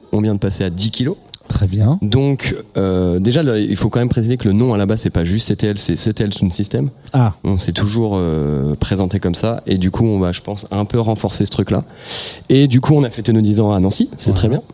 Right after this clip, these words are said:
Speaker 1: mais, euh, on est quand même majoritairement basé à Bruxelles, donc on va les fêter bientôt à Bruxelles, et on donnera rendez-vous aux gens, euh, quand on saura un peu plus, euh.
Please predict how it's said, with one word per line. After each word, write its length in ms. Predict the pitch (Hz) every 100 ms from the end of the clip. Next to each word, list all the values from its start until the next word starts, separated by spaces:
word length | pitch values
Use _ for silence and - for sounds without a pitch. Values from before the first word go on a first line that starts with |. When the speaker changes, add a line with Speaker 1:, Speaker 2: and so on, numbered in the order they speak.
| -
Speaker 1:
mais, 300 | 107 101 92
euh, 200 | 90 92
on 160 | 95 98
est 80 | 92
quand 120 | 101
même 100 | 101
majoritairement 1000 | 95 92 92 101 113 107 98 101 104 101
basé 300 | 92 95 92
à 80 |
Bruxelles, 420 | 85 85 - 76 76 -
donc 200 | 98 85
on 60 | 90
va 100 | 90
les 80 | 95
fêter 260 | 95 98
bientôt 320 | 110 92 104
à 40 | 95
Bruxelles, 380 | 87 82 85 120 - - - - - - -
et 140 | 98
on 160 | 98 92
donnera 320 | 90 87 95
rendez-vous 520 | 92 90 85 85 95
aux 120 | 82
gens, 340 | 82 87 101 85
euh, 120 | 80
quand 220 | - 82 82
on 60 |
saura 260 | - 87 90
un 80 | 82
peu 120 | -
plus, 360 | - 95
euh. 60 | -